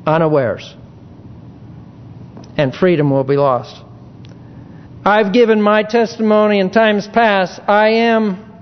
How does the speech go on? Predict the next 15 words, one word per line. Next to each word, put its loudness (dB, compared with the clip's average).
a 4
born 2
skeptic, 0
raised 4
in 2
a 2
skeptic's -2
family, 2
and 2
professionally 2
trained 0
to -4
be 2
a 2
skeptic. -4